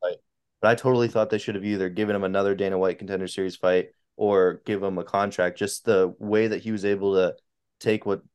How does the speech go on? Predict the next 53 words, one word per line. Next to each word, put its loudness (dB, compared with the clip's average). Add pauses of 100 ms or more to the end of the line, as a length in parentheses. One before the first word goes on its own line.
(160)
he -6
was -4
getting 0
and -6
keep -6
on 2
going 0
and -6 (180)
bring -2
that 2
to -6
a -2
decision, -6 (420)
that 6
was 2
a, 4
that 4
was 4
a -4
really -2
tough -6
fight 0
for -4
him, -4
but 0
he -6
just -6
showed 0 (440)
how 2
tough 0
he -4
was 2 (240)
and -8
how -2
much 0
of -4
a -12
fucking -2
warrior 0
he -4
is. -6 (200)
So 0
I 8
was 2
really 2
disappointed -4
that -2
he -6
didn't -4
get -4
that, -6 (100)
um, -4 (340)
opportunity -4